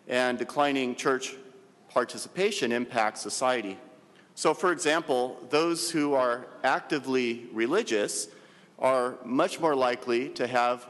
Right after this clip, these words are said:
higher birth rates. They're also much more likely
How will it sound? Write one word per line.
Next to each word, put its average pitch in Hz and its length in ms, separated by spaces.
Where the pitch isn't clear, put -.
higher 117 260
birth 131 300
rates. - 420
They're 123 440
also 135 680
much 135 300
more 123 300
likely 139 640